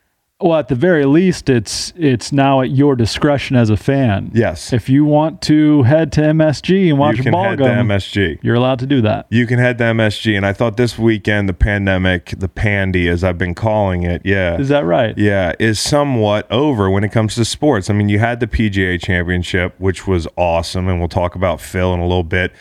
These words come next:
Speaker 2: Speaking of he's calling me right now, and I'm about to talk about his brother on the podcast. Is that incredible? This has been happening to me a lot lately. Our friend, A K A is calling me right now.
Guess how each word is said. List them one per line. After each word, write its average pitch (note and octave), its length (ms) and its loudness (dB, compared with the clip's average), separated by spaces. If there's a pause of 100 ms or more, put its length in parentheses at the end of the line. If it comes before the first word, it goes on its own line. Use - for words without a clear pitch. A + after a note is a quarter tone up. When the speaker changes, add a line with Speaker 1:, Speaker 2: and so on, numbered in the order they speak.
(140)
Speaker 2:
Speaking A#2+ 480 -4
of G#2 60 2 (800)
he's F2+ 200 -4
calling G#2+ 440 0
me F2+ 120 0
right F#2+ 320 -2
now, G2+ 240 -2
and F#2+ 80 -2
I'm F2 80 -2
about F#2 240 -2
to - 60 -14
talk G#2 300 -4
about F2+ 280 -4
his G2+ 240 -2
brother G2+ 400 0
on F2+ 100 0
the F2+ 60 -2
podcast. G#2 720 -4 (340)
Is G#2+ 200 -2
that B2+ 220 0
incredible? B2+ 540 -2
This B2 120 0
has A2+ 60 -12
been A2+ 120 -2
happening A2 360 -2
to G2+ 40 0
me G2 100 0
a F#2+ 80 2
lot G2 200 0
lately. G2 320 0 (280)
Our B2 240 0
friend, A#2 340 -2 (800)
A - 120 0
K A2+ 320 0
A F2+ 80 -6 (960)
is F#2+ 140 0
calling A#2 380 0
me G2 120 0
right G#2+ 260 0
now. F#2+ 360 0